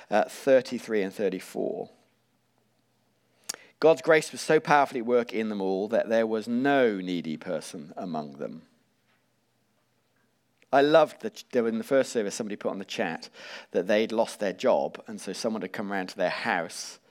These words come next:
for a life group and had seen the utility bill on the, on the mantelpiece, and then they'd just paid it without them knowing it. I mean, that's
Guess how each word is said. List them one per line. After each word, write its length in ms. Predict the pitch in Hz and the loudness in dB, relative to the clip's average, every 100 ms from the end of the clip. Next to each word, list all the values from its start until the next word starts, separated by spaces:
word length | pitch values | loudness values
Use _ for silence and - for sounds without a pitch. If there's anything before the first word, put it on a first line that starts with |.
| _ _ _ _ _ _ _ _ _ _ | _ _ _ _ _ _ _ _ _ _
for 260 | - 92 90 | -10 -4 -2
a 40 | |
life 320 | - 101 95 | 0 -2 -2
group 280 | - 76 - - - | -6 -12 -12 -18 -14
and 120 | 107 | -10
had 80 | 98 | -8
seen 240 | - 127 104 | -4 -4 -2
the 60 | |
utility 480 | 98 101 123 101 90 | -4 -4 -6 -6 -8
bill 240 | 80 76 | -6 -4
on 140 | 73 78 | -6 -8
the, 160 | 80 - - | -10 -12 -14
on 160 | 104 82 | -12 -8
the 180 | 82 | -8
mantelpiece, 680 | 85 98 85 - 76 69 - _ _ | -6 -8 -10 -14 -16 -16 -18 _ _
and 160 | - 101 | -12 -8
then 100 | 101 | -8
they'd 140 | 95 | -8
just 160 | 95 - | -10 -6
paid 220 | 117 107 | -4 -4
it 160 | 62 - | -6 -6
without 240 | 98 101 | -4 -4
them 100 | 90 | -4
knowing 220 | 98 82 | -6 -8
it. 80 | 67 | -10
I 20 | |
mean, 140 | 120 208 | -10 -6
that's 220 | 262 | -8